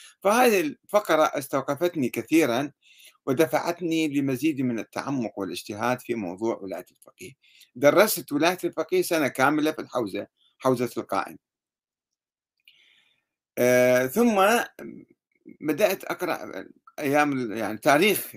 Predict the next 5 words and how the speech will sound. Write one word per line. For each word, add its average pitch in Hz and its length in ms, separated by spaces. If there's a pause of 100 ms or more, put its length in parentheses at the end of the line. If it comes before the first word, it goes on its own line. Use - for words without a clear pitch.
نظرية 107 500
ولاية 101 280
الفقيه، 160 600 (640)
الغيبة 120 540
الكبرى 170 640